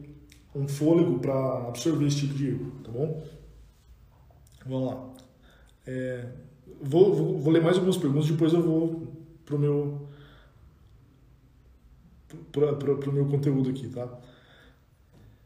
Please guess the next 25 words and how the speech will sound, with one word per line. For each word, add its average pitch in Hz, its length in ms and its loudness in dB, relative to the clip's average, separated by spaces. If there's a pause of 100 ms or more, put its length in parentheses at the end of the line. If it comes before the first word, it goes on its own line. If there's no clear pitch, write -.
(480)
Mãos 151 280 2
ecológicas. 156 540 4
Eu 131 80 0
faço 143 220 4
assim - 200 0
também, 151 300 2
João. 120 180 -2
Tá - 160 -6
certinho, 131 540 -4
né? 117 140 -10 (580)
Que - 100 -10
bom 139 220 0
que 143 80 -2
você 143 400 -2 (800)
aprova 135 800 0
aí 131 60 2
meu, 127 240 0
meu 123 160 -4
vídeo. 117 260 -8 (760)
Isso 151 280 0
já 143 100 6
aconteceu 151 340 2
comigo. 139 520 0
Pois 135 220 0
é. 131 180 0